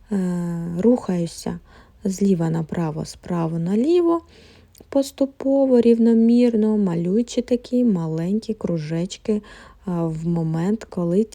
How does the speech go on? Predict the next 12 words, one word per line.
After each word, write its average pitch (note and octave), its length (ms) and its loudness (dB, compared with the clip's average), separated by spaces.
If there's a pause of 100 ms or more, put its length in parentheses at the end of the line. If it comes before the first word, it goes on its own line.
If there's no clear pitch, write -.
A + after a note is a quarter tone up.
(300)
Далі C4+ 460 4
стягую G#3 960 0
гель, F#3 340 -2 (240)
е, G3+ 400 0
з - 140 -16 (240)
тієї A#3 360 4
частини, G#3+ 580 0
де G#3 240 2
його G#3 280 0
більше, G3+ 560 -2
е, D4+ 280 -6 (300)
в - 240 -14